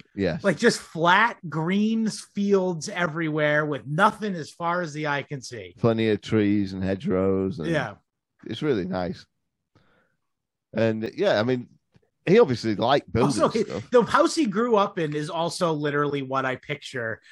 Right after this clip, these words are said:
Speaker 2: when I
Speaker 1: Yeah.
Speaker 2: think of England, is those row houses. <laughs>
Speaker 1: I mean, this whole story is so English. It's
Speaker 2: <laughs> It really is.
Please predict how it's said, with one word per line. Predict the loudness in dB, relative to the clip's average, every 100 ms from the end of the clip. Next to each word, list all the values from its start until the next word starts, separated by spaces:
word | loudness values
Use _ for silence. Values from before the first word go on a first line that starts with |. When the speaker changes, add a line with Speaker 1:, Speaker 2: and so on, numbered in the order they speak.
| -8
Speaker 2:
when | -2 0
I | 0
Speaker 1:
Yeah. | 0
Speaker 2:
think | -2
of | -4
England, | -4 -6 -8 -12 -8
is | -4 -2
those | 2 2 0
row | 2 4 4
houses. | 4 2 0 0 -2 -2 -8 -8 _
<laughs> | -14 -14 -18 _ 0
Speaker 1:
I | 4
mean, | 4 4
this | 2
whole | 4 6 6
story | 4 4 4 4 4
is | 0 -4 -14 _ _ _ _ _ _ _ _ _ _
so | -16 -10 2 4 6
English. | 4 -2 -6 -10 -10 -8 -4
It's | -4 0
Speaker 2:
<laughs> | 0 0 0
It | 0 0
really | 2 2 2 -4 -2 -2 -2 -6
is. | -6 -10